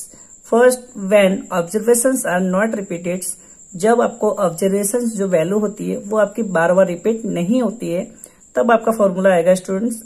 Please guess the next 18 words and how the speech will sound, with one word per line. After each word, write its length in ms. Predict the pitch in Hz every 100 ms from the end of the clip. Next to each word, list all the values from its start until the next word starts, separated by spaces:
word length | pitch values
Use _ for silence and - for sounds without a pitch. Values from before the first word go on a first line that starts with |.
| -
R 120 | 214
is 200 | 240 185
equal 240 | 170 165 156
to 80 | 170 208 - - _ _ -
one 280 | 185 226 240
minus 420 | 175 165 190 - - -
six 680 | - - - 254 247 - - _ - _
sigma 420 | - 190 190 180 170 196
D 100 | 247
square 400 | 247 - 185 185 185 - _ -
upon 420 | - 196 170 190 196 - _ _ _ -
N, 360 | 214 190 175 202 - - _ _
एन 280 | 196 226 254
स्क्वायर 400 | 226 - 202 202 196
माइनस 440 | 165 180 240 - - -
वन, 300 | 190 170 175 - _ _ _ -
जहां 340 | 175 185 190 -
पे 140 | -